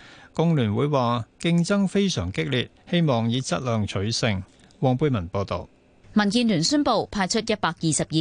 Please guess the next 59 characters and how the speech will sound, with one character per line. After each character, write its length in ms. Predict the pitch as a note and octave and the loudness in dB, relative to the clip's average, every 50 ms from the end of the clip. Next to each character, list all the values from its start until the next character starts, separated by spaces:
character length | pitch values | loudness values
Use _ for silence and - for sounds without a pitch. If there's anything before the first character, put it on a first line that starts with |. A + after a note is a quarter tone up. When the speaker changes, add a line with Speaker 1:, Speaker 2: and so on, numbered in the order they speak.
| D3+ | 2
Speaker 2:
人 160 | D3+ C#3 B2+ | 2 0 0
參 240 | C#3+ - A#3 A#3+ A#3+ | 0 0 0 0 0
選 200 | - - - - | 2 0 0 0
區 180 | D3 A3+ A#3 A3 | 0 0 -2 0
議 160 | - F3+ D#3 | 0 0 0
會， 240 | B2+ C#3+ F3+ G#3+ - - | 2 0 0 0 -2 -4
四 180 | - - G3 E3+ | -2 -2 0 0
十 140 | - E3+ - | 0 -2 -2
四 160 | - - E3 | 0 -2 -2
個 220 | D#3+ - E3+ E3 | 0 2 0 0
地 180 | D#3+ - D3 C#3 | 2 0 -2 -2
區 220 | - - G#3+ G#3+ | 0 0 -2 0
直 100 | G3+ - | 0 0
選 220 | D#3+ - - D3+ D3+ | -2 -2 -2 -2 0
嘅 120 | - F3+ | 0 0
選 160 | - - C3 C3+ | 0 0 -2 -2
區 200 | - A3 G#3+ G#3+ G3+ | 0 0 0 0 0
都 200 | - A3+ G#3 G#3 | -2 -2 -2 -2
派 240 | - - F#3 D3+ | -2 -2 -2 -2
人 220 | D3+ - C#3 A#2 A#2+ | 0 0 0 0 0
出 120 | - - G3 | 0 -2 -2
戰， 280 | - - F#3+ D#3 B2+ - - - - | 0 0 0 0 0 -4 -8 -6 -2
六 120 | - A3+ | -2 0
個 160 | - A#3+ A#3 | 2 2 2
人 200 | A3 A3 E3+ B2 | 2 2 2 2
首 240 | A#2 - - C3+ C3 | 0 0 0 0 0
次 200 | D3+ - G#3+ E3 | 0 0 0 0
參 180 | - - A#3 A#3 | 2 2 4 4
選， 320 | A#3+ - - C#3 D3+ G3 - - - | 4 4 2 2 2 0 -4 -4 -4
亦 80 | - E3+ | -2 0
都 120 | F#3 G3 | 2 2
有 220 | G3 F3 C#3 C3 | 2 2 0 0
資 220 | C3+ - G3+ G3+ - | -2 0 0 0 0
深 180 | - G#3 G#3 | 2 0 0
成 220 | G#3+ - E3 B2+ B2+ | 0 0 0 0 0
員 160 | B2+ C3 A#2 | 0 0 0
出 140 | B2+ - G#3+ | 0 0 -2
戰， 280 | G3+ - G#3 F3+ D#3 - - - - | 0 0 0 0 0 -2 -6 -4 -2
包 140 | G3+ F#3+ | -2 0
括 120 | - F#3+ F3+ - | 0 0 0 2
現 160 | D#3 D3+ D3+ | 2 2 2
任 160 | D3 D#3 D3+ | 2 2 2
民 160 | D3 C#3+ C3+ C3 | 2 2 0 0
建 220 | B2+ - E3 E3 | 2 2 2 2
聯 180 | D3+ C#3 C3 C3 | 2 0 0 0
秘 140 | E3+ E3+ | 0 0
書 180 | F3 - A#3+ B3 | 0 0 -2 -2
長 220 | A#3 - D#3+ D#3 | 0 0 0 0
葉 100 | E3+ F#3+ - G#3+ | 0 0 0 0
傲 160 | F3 D#3+ D3+ | 0 0 0
冬 240 | - A#3 B3 B3 A#3 - - - | 2 0 0 0 -2 -6 -12 -8
將 240 | - - D4+ D4+ C#4 | -2 0 2 2 4
會 160 | A#3 E3 D3+ | 2 2 0
出 160 | - - B3 | 0 -2 -2
選 280 | A3 - - D3 C3+ D#3+ F3 | -2 0 0 0 0 0 0
油 120 | D3+ A#2 A2+ | -2 -2 -2
尖 240 | - - F#3+ G3 | 0 2 2 4
旺 180 | F#3 E3+ C#3+ C#3 | 4 4 2 2
南。 260 | C#3 C#3+ C3+ A#2 - | 0 0 0 -2 -6